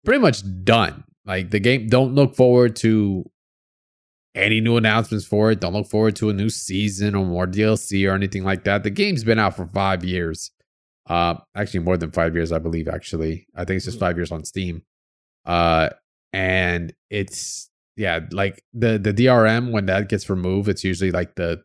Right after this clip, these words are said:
Speaker 1: the, the nail in the coffin.
Speaker 2: Oh.
Speaker 1: Um, that, that's like, okay, there's, like, nothing else really to, to, to keep up with. Um, that's in the past. I have been proven wrong before, but kind of, like, it's the telltale sign.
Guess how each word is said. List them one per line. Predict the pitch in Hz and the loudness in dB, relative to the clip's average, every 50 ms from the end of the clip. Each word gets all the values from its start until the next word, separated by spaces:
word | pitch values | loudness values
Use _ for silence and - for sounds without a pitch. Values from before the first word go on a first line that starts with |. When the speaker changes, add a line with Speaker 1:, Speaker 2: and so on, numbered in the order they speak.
| _ - | _ -12
Speaker 1:
the, | 85 76 - - - | -12 -12 -12 -10 -8
the | 104 95 | -6 -6
nail | 92 87 87 87 90 92 95 | -4 -2 -2 -2 -2 -2 -2
in | 92 | -2
the | 98 92 | -4 -6
coffin. | - - 92 92 90 - 107 107 110 117 127 - _ _ _ _ _ _ _ - | -4 -2 -2 -2 -2 -2 -2 -2 -2 -4 -6 -10 _ _ _ _ _ _ _ -14
Speaker 2:
Oh. | 107 101 98 98 101 101 95 | -10 -8 -8 -6 -6 -6 -4
Speaker 1:
Um, | 92 90 90 87 85 82 82 82 - _ _ _ _ _ _ - | -4 -2 -2 -2 -2 -4 -4 -8 -12 _ _ _ _ _ _ -8
that, | 107 98 92 90 90 - 101 | -4 -2 -2 -2 -2 -4 -4
that's | 101 95 90 - | -2 -2 -2 -2
like, | 95 92 95 | -4 0 0
okay, | 127 - - 180 147 | 0 2 4 2 2
there's, | 98 104 98 - | 2 0 0 0
like, | 101 90 90 | -2 -2 0
nothing | 101 104 - - 101 92 - | -2 -2 -2 -2 -6 -6 -4
else | 101 101 98 95 - - | -2 -2 -2 -2 -2 -2
really | 101 95 90 90 90 | -2 0 0 0 -2
to, | 87 - 95 87 87 90 87 _ _ _ _ _ _ _ _ _ - | -2 -4 -4 -2 -2 -4 -4 _ _ _ _ _ _ _ _ _ -6
to, | 104 95 92 | -4 -4 -4
to | - _ - - | -6 _ -16 -20
keep | _ - - 110 107 - - 104 | _ -8 -4 -4 -4 -2 -2 -4
up | 95 - - - | -4 -4 -6 -8
with. | - 78 - - _ _ _ _ _ _ _ _ - | -10 -10 -10 -12 _ _ _ _ _ _ _ _ -10
Um, | 90 87 85 82 82 87 95 - _ | -8 -6 -6 -6 -8 -10 -14 -16 _
that's | - 139 143 - | 0 0 4 4
in | 226 220 | 6 4
the | 196 | 6
past. | 151 180 131 107 120 | 4 4 4 4 4
I | 117 | 6
have | 123 147 156 | 6 6 4
been | 160 160 147 | 4 2 4
proven | - 165 151 151 139 | 4 4 4 6 4
wrong | 135 131 131 131 | 4 4 4 2
before, | 127 - - 95 90 92 110 - | 0 0 2 2 2 0 -2 -6
but | 113 104 120 117 113 - 95 110 - | 0 4 4 4 4 0 -6 -12 -4
kind | - 117 120 131 135 | 0 0 2 2 2
of, | 139 120 | 0 0
like, | 123 120 113 110 - - | 2 2 2 0 0 -4
it's | 113 - - | -8 -8 -6
the | - 110 | -10 -10
telltale | 95 - - 113 107 107 107 - - 104 104 107 113 127 143 - _ _ | -10 -4 -2 0 0 0 -2 -2 0 2 4 4 4 4 2 0 _ _
sign. | _ - 165 160 160 170 175 175 175 175 190 - | _ 0 2 4 4 4 4 2 0 -2 -6 -10